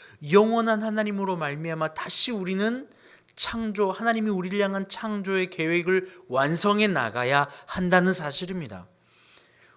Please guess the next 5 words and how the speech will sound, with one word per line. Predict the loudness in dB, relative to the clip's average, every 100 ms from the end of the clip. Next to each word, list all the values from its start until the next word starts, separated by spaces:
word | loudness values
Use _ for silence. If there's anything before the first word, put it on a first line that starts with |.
| _ -8
이천이십삼 | -4 2 2 2 -2 -4 -4 -2
년 | -2 -4 -8 -12
일월 | -6 -2 0 -2 -10
일일 | -12 -12
되었어요. | -12 -12 -10 -10 -12